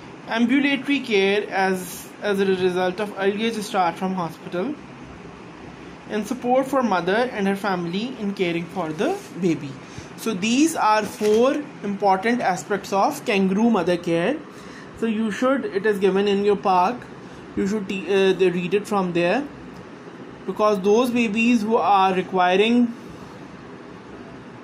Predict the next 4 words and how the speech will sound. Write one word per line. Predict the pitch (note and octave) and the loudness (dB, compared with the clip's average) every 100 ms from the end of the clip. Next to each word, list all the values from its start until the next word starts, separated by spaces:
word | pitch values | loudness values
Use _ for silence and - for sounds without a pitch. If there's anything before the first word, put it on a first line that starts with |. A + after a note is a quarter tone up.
| - - - - | -16 -16 -18 -8
intensive | G3 F#3+ G#3+ G#3+ G3+ - C4 C4 B3 A3+ - | -2 0 2 2 0 -2 2 2 0 -6 0
care | G3+ F#3+ F#3 F#3+ F#3+ - | 4 6 6 4 0 -4
in | G#3 G3+ G3+ G#3 G#3 G3+ - - - - - - - - - - - - - - - - | 0 2 0 -2 -6 -10 -14 -16 -18 -18 -18 -18 -16 -16 -14 -14 -14 -16 -16 -16 -16 -4
incubators, | G3+ G3 G#3+ F3+ F3 F3 G3 G3+ G3+ | -2 0 2 4 4 6 8 8 4